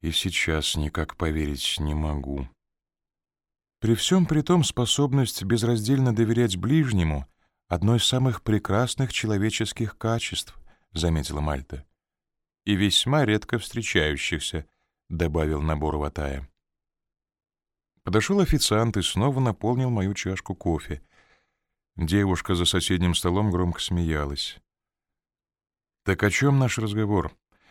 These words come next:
спросил я у Набора Ватая. "Зачем мы втроём здесь собрались?"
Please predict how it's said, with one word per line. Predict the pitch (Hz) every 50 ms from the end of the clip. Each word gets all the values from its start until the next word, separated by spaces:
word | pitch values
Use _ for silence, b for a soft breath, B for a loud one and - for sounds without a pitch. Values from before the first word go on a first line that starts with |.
| b b b b b -
спросил | - - - 92 90 82 - 104 98 95
я | 92 87
у | 87 87
Набора | 87 87 85 87 87 90
Ватая. | 85 87 87 - 90 82 76 71 67 65 - _ _ _ _ _ _ _ _ _ _ _ _ _ _ _
"Зачем | - 82 87 87 113 110 - 143 135 123
мы | 117 117 98
втроём | - - - 110 120 120 123 101 82 73
здесь | 69 73 73 - - - - - -
собрались?" | - - 82 82 85 87 85 78 - - -